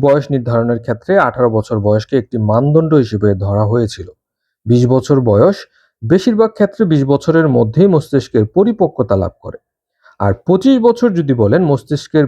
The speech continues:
গুরুত্বপূর্ণ পুনর্গঠন প্রক্রিয়াটি প্রায় পঁচিশ বছর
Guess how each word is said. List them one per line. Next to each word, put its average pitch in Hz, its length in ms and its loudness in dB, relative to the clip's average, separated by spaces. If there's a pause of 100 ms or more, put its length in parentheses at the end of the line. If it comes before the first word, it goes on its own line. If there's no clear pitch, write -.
গুরুত্বপূর্ণ 196 560 0 (200)
পুনর্গঠন 196 580 2 (100)
প্রক্রিয়াটি 117 420 -2 (120)
প্রায় 101 180 0 (100)
পঁচিশ 196 280 -4 (100)
বছর 190 300 2